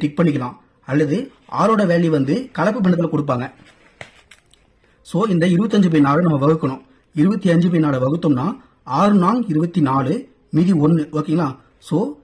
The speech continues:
கலப்பு பின்னத்துல எழுதும் போது, ஈவு மீதி by வகுத்தின்னு எழுதுவோம். ஈவு நமக்கு எவ்வளவு கிடைச்சிருக்குன்னா, ஆறு போட்டாச்சு. மீதி எவ்வளவு கிடைச்சிருக்கு?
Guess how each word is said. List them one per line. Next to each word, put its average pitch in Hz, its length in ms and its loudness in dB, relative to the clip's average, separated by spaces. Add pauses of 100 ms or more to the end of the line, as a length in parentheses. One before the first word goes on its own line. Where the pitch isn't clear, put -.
(180)
கலப்பு 170 240 -2
பின்னத்துல 196 300 2
எழுதும் 160 220 2
போது, 139 160 -2 (540)
ஈவு 208 240 2 (440)
மீதி 214 300 2
by 214 80 0 (140)
வகுத்தின்னு 165 380 0
எழுதுவோம். 139 340 -4 (380)
ஈவு 240 200 4
நமக்கு 160 220 2
எவ்வளவு 170 180 0
கிடைச்சிருக்குன்னா, 151 400 -4 (160)
ஆறு 143 200 0 (460)
போட்டாச்சு. 139 420 -4 (920)
மீதி 220 220 2
எவ்வளவு 190 180 0
கிடைச்சிருக்கு? 170 380 -2